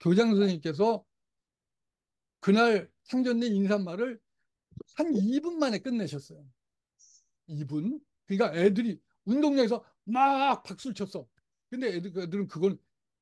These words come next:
어, 이, 한 십 분은 할 줄 알았는데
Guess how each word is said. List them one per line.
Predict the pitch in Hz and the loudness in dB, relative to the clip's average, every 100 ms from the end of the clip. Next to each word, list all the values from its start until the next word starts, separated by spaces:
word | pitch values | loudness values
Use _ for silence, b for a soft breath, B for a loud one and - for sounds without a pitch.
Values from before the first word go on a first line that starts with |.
| _ _ | _ _
어, | 185 202 | 2 4
이, | 160 165 208 - _ _ _ _ _ _ _ _ | 2 -2 -2 -4 _ _ _ _ _ _ _ _
한 | 247 | -2
십 | - - | -2 -4
분은 | 294 254 | 0 2
할 | 220 202 | 4 4
줄 | 208 | 2
알았는데 | 196 190 196 | 0 -2 -2